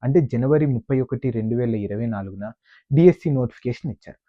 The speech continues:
కానీ అది తప్పుల మయంగా నిబంధనలకు వ్యతిరేకంగా ఉంది, అది వాస్తవం.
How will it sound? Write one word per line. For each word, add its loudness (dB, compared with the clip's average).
కానీ 6
అది 4
తప్పుల 4
మయంగా 4
నిబంధనలకు 4
వ్యతిరేకంగా 2
ఉంది, -8
అది -4
వాస్తవం. 0